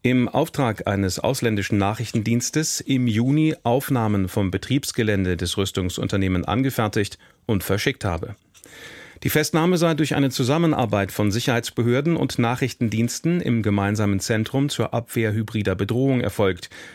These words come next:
das im Juni in Berlin eröffnet worden war.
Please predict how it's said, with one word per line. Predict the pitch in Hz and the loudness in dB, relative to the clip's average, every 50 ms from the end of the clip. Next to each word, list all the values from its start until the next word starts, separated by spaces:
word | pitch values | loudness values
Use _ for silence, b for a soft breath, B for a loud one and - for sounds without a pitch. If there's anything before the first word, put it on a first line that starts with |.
| B B | B B
das | - - - | -12 -4 0
im | 104 98 | 0 2
Juni | 98 117 123 127 117 110 104 95 | 4 4 4 4 4 2 2 2
in | - 110 101 98 90 | 2 0 0 2 2
Berlin | 98 95 107 135 135 117 98 | 0 0 2 2 2 2 0
eröffnet | - - 87 - 95 87 - | 0 -2 -2 -2 -2 -2 0
worden | 85 80 80 78 | -2 -2 -2 -4
war. | 78 76 - - | -4 -4 -6 -10